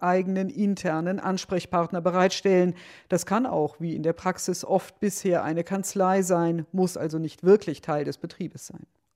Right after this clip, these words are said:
Daneben aber muss es echte externe Ansprechpartner geben.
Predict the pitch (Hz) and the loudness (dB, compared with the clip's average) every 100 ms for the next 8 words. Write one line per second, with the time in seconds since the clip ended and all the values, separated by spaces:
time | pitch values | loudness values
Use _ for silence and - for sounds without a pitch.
0 | _ - - - 190 196 277 277 196 202 | _ -20 -18 4 4 6 4 0 0 0
1 | 196 220 240 - 196 - - 185 - - | 0 0 -2 -4 -4 -4 -4 -4 -4 0
2 | 214 - - 208 - - 160 143 151 170 | 0 0 -2 -2 -4 -4 0 0 0 -2
3 | 165 151 - 139 - 131 - 180 160 - | -4 -6 -8 -8 -6 -8 -6 -6 -6 -8
4 | - | -10